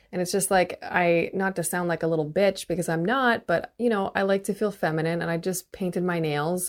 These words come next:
and I'm looking at them and my hands are covered in all these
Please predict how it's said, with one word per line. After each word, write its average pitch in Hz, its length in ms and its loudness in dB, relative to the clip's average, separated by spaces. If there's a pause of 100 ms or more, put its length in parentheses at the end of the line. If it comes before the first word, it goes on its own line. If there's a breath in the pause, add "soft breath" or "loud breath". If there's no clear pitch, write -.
and 170 360 0 (640 loud breath)
I'm 190 160 4
looking 240 260 4
at 190 160 0
them 196 240 2
and 190 440 0
my 185 160 0
hands 208 340 0
are 196 80 2
covered 190 420 2
in 170 280 2
all 170 280 2
these 175 360 2